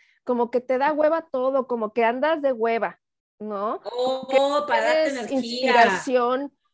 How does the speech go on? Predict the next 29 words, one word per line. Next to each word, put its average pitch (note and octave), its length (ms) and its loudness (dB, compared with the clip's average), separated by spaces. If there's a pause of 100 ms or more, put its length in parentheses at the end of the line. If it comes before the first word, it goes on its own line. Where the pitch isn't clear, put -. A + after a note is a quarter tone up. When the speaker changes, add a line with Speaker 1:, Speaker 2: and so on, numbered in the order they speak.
(100)
Speaker 1:
no C4 200 -2
tienes, D4+ 960 -4 (480)
no C4+ 180 -4
tienes D#4+ 300 0
ganas E4 260 2
de D4 120 0
seguir A#3 340 -4
adelante. B3 760 -4 (560)
Esta F4+ 340 0 (760)
es A#3+ 180 -4
bueno B3 280 -4
para G#3 240 -6
eso. A3 220 -12 (600)
Te A#3 100 -2
tomas E4+ 380 0
tu A#3+ 80 -4
tacita B3 800 -8
de, G3+ 240 -4
de G3+ 140 -4
la G3 100 -2
parte A#3 320 -6
aérea A3+ 320 -2
de G#3 100 -6
la E3+ 180 -6
planta G3+ 460 -10 (400)
y A#3 160 -2
te A#3 120 -4
haces B3 360 -2
baños. C4 680 -2